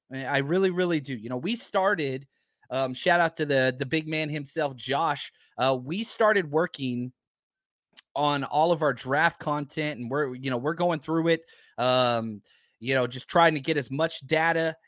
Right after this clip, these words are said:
and numbers and analytics and storylines as we possibly can before we piss, uh, piece, sorry,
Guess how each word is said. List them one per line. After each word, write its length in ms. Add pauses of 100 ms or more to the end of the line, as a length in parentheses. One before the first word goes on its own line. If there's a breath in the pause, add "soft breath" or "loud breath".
(100)
and 440
numbers 640
and 200
analytics 800
and 140
storylines 840
as 120
we 100
possibly 580
can 360 (1080)
before 300
we 100
piss, 320 (160)
uh, 180 (120)
piece, 380
sorry, 320